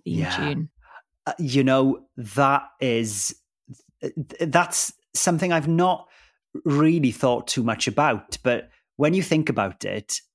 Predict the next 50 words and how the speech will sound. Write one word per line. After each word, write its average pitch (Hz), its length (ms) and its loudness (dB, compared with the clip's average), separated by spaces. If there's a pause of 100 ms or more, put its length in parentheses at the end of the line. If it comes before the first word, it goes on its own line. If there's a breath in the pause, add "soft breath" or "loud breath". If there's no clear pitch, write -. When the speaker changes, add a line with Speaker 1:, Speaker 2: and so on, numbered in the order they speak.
Speaker 2:
my 143 140 -2
gosh, 143 640 0 (440)
none 151 260 2
of 196 80 0
this 170 160 -2
would 143 80 0
have 120 80 -2
happened 95 560 -6 (260 soft breath)
because 151 200 0
the 156 60 2
drumathon 175 500 2
certainly 147 380 2
would 131 100 4
have 117 80 -2
happened, 110 420 -6
would 135 180 2
not 117 220 0
have 120 80 -4
happened 98 420 -6
because 117 220 -6
people 143 300 0
wouldn't 139 240 2
have 123 100 -4
known 135 400 4
me 110 160 2
as 101 140 -4
the - 60 -2
drumming 107 360 0
weatherman 104 580 0 (300 loud breath)
and 113 160 -4
probably 127 300 0
wouldn't 127 320 0
have 117 100 -4
got 127 180 0
behind 123 540 0
it 104 220 -4
in 113 80 -2
the 110 100 0
way 110 140 0
that 104 160 -8
they 110 120 -2
did. 101 440 0 (440 loud breath)
And 151 100 4
not 214 160 4
everybody 156 640 2
knows 101 440 -2
me 104 200 0
or 117 160 0
knew 107 260 0
me, 110 340 -2